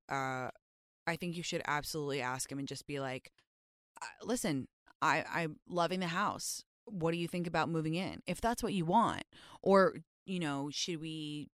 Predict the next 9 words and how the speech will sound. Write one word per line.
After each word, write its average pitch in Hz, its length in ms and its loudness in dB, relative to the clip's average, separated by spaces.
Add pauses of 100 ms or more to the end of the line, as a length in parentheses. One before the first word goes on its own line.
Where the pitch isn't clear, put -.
(360)
you 165 120 -2
know, 135 180 0
have 156 240 -4
a, - 60 0
have 151 240 -4
a 156 400 2 (360)
timeline 190 500 4
or - 60 -4
something?" - 460 -6